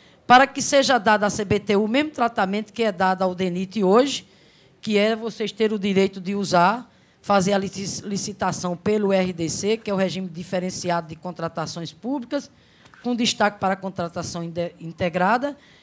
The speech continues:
Eu acho que tá perfeito aqui o encaminhamento, né? Do ponto de vista técnico, é uma saída, é, muito interessante. Por quê? Porque vai dar rapidez, né, João? Porque vai dar agilidade,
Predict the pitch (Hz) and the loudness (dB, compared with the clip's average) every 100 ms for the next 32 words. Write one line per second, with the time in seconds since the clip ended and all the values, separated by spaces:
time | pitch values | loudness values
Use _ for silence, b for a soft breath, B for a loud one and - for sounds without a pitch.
0 | b 226 254 262 - 254 254 240 - 392 | b 0 2 0 -4 -2 0 0 -2 -4
1 | - 254 247 233 202 - 196 240 294 _ | -2 0 0 0 -6 -6 -6 -6 -8 _
2 | b b b - 202 220 214 196 190 160 | b b b -2 0 2 2 2 2 2
3 | 156 233 247 185 175 185 - 214 220 190 | 0 -2 -2 -2 -2 -2 -2 -2 -2 -6
4 | 220 - 202 - 190 190 185 180 190 196 | -6 -6 -6 -2 -2 -2 -8 -4 0 2
5 | 202 196 - 208 175 185 175 165 - b | 0 -2 -2 0 0 -2 -2 -2 -4 b
6 | b b 170 180 220 254 233 226 220 214 | b b 0 2 0 -6 -8 -6 -6 -6
7 | - 262 269 269 - 349 302 - 190 143 | -8 -8 -8 -8 4 4 4 0 -4 -4
8 | - b b 262 - 269 262 247 233 233 | -12 b b -6 2 2 2 2 4 6
9 | 240 - - - 165 247 247 190 202 233 | 4 -4 -16 -2 4 4 4 0 4 4
10 | 214 220 180 160 151 b b b 226 247 | 0 -4 -4 -8 -10 b b b -2 2
11 | 226 233 196 202 202 196 - b b - | 4 2 2 4 4 2 -4 b b 8
12 | 311 247 269 240 185 185 202 208 | 8 6 -2 -2 2 4 4 0